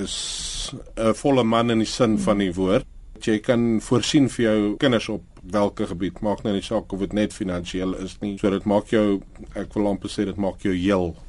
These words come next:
as 'n persoon. Ons het deur vier prosesse gegaan van wat hulle ons diens beëindig het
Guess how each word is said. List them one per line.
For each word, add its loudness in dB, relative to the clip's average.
as -4
'n 0
persoon. -6
Ons 2
het 2
deur 8
vier 0
prosesse 0
gegaan -4
van -4
wat -2
hulle 0
ons 0
diens 2
beëindig 2
het 0